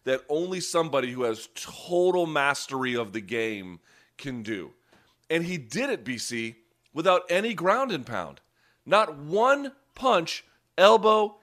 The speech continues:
hammer fist, nothing thrown on the ground. It was almost, I'm not gonna say completely different Khabib. He's tried that sequence in other fights, uh, including other U F C fights,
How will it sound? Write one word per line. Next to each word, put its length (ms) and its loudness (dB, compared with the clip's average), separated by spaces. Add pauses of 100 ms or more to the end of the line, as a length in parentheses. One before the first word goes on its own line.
(120)
hammer 340 0
fist, 380 -2 (200)
nothing 600 -2 (320)
thrown 400 0
on 160 2
the 60 0
ground. 520 2 (640)
It 60 -6
was 200 -2
almost, 500 0
I'm 80 -2
not 80 0
gonna 100 -2
say 140 -2
completely 260 -8
different 300 -4
Khabib. 180 -6
He's 200 -10
tried 400 4
that 160 4
sequence 480 -8
in 80 -4
other 160 0
fights, 440 0
uh, 140 -4 (140)
including 320 -6
other 120 0
U 160 -2
F 80 -4
C 140 -12
fights, 400 -4